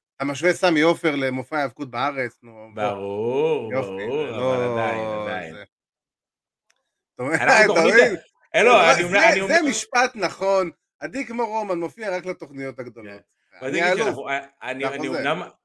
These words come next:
Speaker 2: אני אומנם לובש חולצה של מכבי חיפה עכשיו, אנחנו לא בהקלטות של הגל הירוק, אנחנו בהקלטות של תוכנית ההאבקות.
Speaker 1: <laughs> לא, לא, אנחנו מתחילים לקשקש על ההאבקות, אני אעשה לך כבר טיזר.
Speaker 2: כן.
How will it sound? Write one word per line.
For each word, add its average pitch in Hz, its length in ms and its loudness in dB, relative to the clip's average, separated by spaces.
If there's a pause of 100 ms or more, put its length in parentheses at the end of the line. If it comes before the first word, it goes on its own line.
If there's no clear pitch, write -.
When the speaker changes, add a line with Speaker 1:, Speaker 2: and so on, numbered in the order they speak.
Speaker 2:
אני 120 180 -8
אומנם 135 440 -8
לובש 139 340 -6
חולצה 139 180 -12
של 151 160 -8
מכבי 131 200 -6
חיפה 170 220 -4
עכשיו, 110 220 -6
אנחנו 107 220 -10
לא 127 80 0
בהקלטות 147 440 -2
של 131 120 -2
הגל 131 220 -2
הירוק, 127 360 0
אנחנו 104 200 -10
בהקלטות 117 380 -8
של 143 120 -8
תוכנית 135 240 -10
ההאבקות. 139 380 -6 (340)
Speaker 1:
<laughs> - 300 -20
לא, 196 120 0
לא, 370 120 4
אנחנו 262 280 0
מתחילים 349 320 -4
לקשקש 311 320 -4
על 170 100 -4
ההאבקות, 139 280 -8
אני 135 100 -8
אעשה 135 160 -10
לך 170 120 -6
כבר 139 160 -16
טיזר. 185 480 -4
Speaker 2:
כן. 113 60 -12